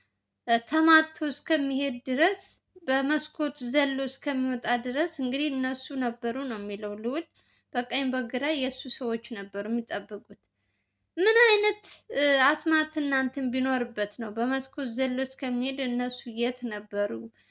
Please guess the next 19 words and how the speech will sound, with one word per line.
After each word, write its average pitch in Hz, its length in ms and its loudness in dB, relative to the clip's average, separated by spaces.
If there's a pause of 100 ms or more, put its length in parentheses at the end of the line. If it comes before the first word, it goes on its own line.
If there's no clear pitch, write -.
(280)
እ፣ 226 100 2 (120)
በሚል 269 420 0
እንግዲህ 269 380 2 (140)
በዚህ 269 420 0
መል-፣ 262 300 -2
በዚህ 247 420 0
እንትን 269 300 -2
ነው 214 120 -2
እንግዲህ 226 320 0 (160)
አቤል 233 400 0
ትልቅ 339 360 -4 (100)
ጸብ 233 280 0
ያነሳው። 226 580 -2 (500)
እነሱ 269 300 -2 (120)
የት 269 320 0
ነበሩ 240 420 -2 (200)
አበበ 240 400 0 (140)
በመስኮት 254 960 2
ዘሎ 240 300 -2